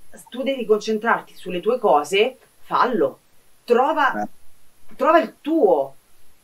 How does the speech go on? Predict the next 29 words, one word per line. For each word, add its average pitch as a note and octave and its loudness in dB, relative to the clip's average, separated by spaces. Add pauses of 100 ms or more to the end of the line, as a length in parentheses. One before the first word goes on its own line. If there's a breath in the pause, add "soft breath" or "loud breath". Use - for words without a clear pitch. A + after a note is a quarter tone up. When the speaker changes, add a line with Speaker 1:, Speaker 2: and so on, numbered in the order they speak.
(180)
Speaker 1:
senza C4+ -4
andare A3+ 2
a G#3 2
cercare G3+ 0
appigli F#3+ -4
all'esterno, F#3 -2
consensi F3 -8
all'esterno. D#3+ -2 (180 soft breath)
Trova F4+ -2
il G#3 -2
tuo G3 0 (160)
e B3 -8
vai F4 6
Speaker 2:
Sì. E4 -6
Speaker 1:
tranquilla, A3 -2
chi D#4 -8
se - -8
ne G3 -4
frega. C4+ -4
Poi D#4 -10
magari C#4+ -6
gli B3+ -6
occhi C#4+ -4
ci A3 -8
sono A#3 -10
lo, A3+ -4 (140)
lo G#3+ -6
stesso F#4+ 0
addosso, F#3 0